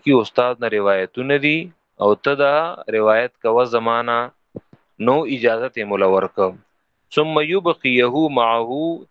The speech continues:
تملیکا، دا کتاب یې سره ورکړی، دا مناوله یې سره کړې ده، بیا باقی پاتې شي معه، د دې شاګرد سره، تملیکن،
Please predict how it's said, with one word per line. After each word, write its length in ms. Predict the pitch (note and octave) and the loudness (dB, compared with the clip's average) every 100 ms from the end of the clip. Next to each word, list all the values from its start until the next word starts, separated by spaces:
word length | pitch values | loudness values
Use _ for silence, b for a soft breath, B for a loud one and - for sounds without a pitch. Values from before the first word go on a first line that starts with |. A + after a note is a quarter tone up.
| A2+ | -10
تملیکا، 580 | A2 A#2 D3+ D#3 - A2 A2 C3+ _ _ _ _ | -6 -2 -2 0 0 -2 -4 -14 _ _ _ _
دا 80 | A2 | -2
کتاب 360 | A#2+ B2 D#3 F3+ | 0 -2 0 0
یې 100 | F3 F3 | -2 -2
سره 160 | E3 D#3+ | 0 0
ورکړی، 340 | D#3+ - E3+ D#3 | -2 -2 -2 0
دا 60 | B2+ | 0
مناوله 400 | B2 A#2+ A#2 C3 | 0 0 -2 -2
یې 80 | E3+ F3 | -4 -2
سره 160 | D#3+ D#3+ | -2 -2
کړې 220 | E3 E3+ D#3+ | -2 0 0
ده، 100 | E3+ F3 _ _ _ _ _ _ _ | 0 -2 _ _ _ _ _ _ _
بیا 180 | A#2 C3+ C3 | 0 2 2
باقی 300 | C3 C3 F3+ - | 0 0 -6 0
پاتې 340 | D#3 F3 F3+ E3 - | 0 0 -4 -6 -2
شي 200 | A#2+ A#2 C#3 - _ _ _ _ _ _ _ _ _ _ _ _ _ _ _ _ _ _ _ _ _ _ _ _ _ _ - A2+ | 0 0 -4 -8 _ _ _ _ _ _ _ _ _ _ _ _ _ _ _ _ _ _ _ _ _ _ _ _ _ _ 0 4
معه، 480 | B2 B2+ B2+ B2 E3 F3+ F3 - - | 4 2 0 -2 -4 -2 -2 -4 -6
د 40 | A#2+ | -2
دې 100 | B2 A#2+ | -2 -2
شاګرد 460 | B2+ B2 A#2+ F3+ F#3 - | 0 0 -2 -4 -6 -4
سره، 260 | A#2+ A2+ A2+ C3+ - _ _ _ _ _ _ _ _ _ _ C3+ | -2 0 0 -2 -8 _ _ _ _ _ _ _ _ _ _ -4
تملیکن، 640 | C3 C3 F3 F3+ F3+ | -2 -2 -4 0 0